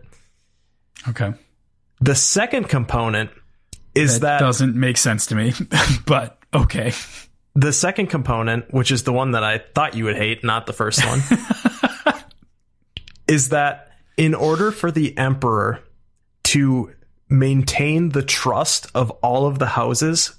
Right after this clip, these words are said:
Speaker 2: Like, it's kind of an unspoken thing that everyone knows what's gonna go down on Arrakis, but it has to be done clean. Imagine you wanted to fire Crossland from the podcast, in the way in which you did it
Speaker 1: And I
Speaker 2: wasn't
Speaker 1: do.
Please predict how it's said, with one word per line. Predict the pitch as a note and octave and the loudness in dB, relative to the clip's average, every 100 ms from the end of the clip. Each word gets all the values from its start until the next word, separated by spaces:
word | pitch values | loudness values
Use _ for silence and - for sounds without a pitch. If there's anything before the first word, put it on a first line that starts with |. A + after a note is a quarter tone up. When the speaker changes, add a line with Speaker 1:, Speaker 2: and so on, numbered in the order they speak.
| - | -2
Speaker 2:
Like, | B2 - | -2 0
it's | C#3 | -2
kind | D#3 D3+ | -2 0
of | C#3 | 0
an | B2 - | -2 -2
unspoken | C#3 C3+ - C3+ C3 B2+ | 0 0 2 0 0 -2
thing | B2 B2 C3 | 0 -2 -2
that | B2+ A2+ | -2 -2
everyone | A#2+ A#2+ C3 A#2+ | 0 0 0 0
knows | A#2 A#2 A#2+ | 2 0 0
what's | A2 A2+ - | 0 -2 -2
gonna | B2 A2+ | -2 -2
go | A2 A2+ | 0 0
down | A2+ A2+ | 0 0
on | A2+ A2+ | 0 0
Arrakis, | G2+ G#2 A#2 - D#3+ - - - - _ _ _ | 0 0 -2 -2 -2 -2 -4 -12 -20 _ _ _
but | - | 0
it | A#2 | 2
has | - D3+ - | 2 0 0
to | |
be | D#3+ D3 | 0 0
done | C#3+ B2+ | 0 0
clean. | - B2 A2+ G2 A2+ - - - _ | 0 -2 0 -2 -6 -12 -20 -20 _
Imagine | C3+ C3+ C#3 E3 F#3+ G3+ F#3+ - | 0 2 0 0 2 2 0 -2
you | - C3 D3 | 0 2 2
wanted | D#3 D#3 | 0 0
to | C3+ | -2
fire | C3+ C3 B2 C3 D3 C#3 | -2 0 2 2 0 -4
Crossland | - - A2+ A#2+ D3 C#3+ | -4 0 0 0 0 0
from | C#3 B2+ | 0 0
the | |
podcast, | A#2 A#2 A#2+ D#3 D3+ E3+ - - - - _ _ | 0 0 -2 0 -2 -2 -4 -8 -20 -20 _ _
in | C3+ | 2
the | C3 | 4
way | A#2+ C3+ E3+ | 4 2 2
in | E3 | 2
which | D#3+ - | 0 0
you | A#2 | 2
did | B2+ | 2
it | E3 F#3 - - _ _ - | 0 -2 -8 -20 _ _ -2
Speaker 1:
And | B2+ B2 | 2 4
I | |
Speaker 2:
wasn't | C3+ C3+ C3+ | 4 4 4
Speaker 1:
do. | G#2+ G#2 | 2 0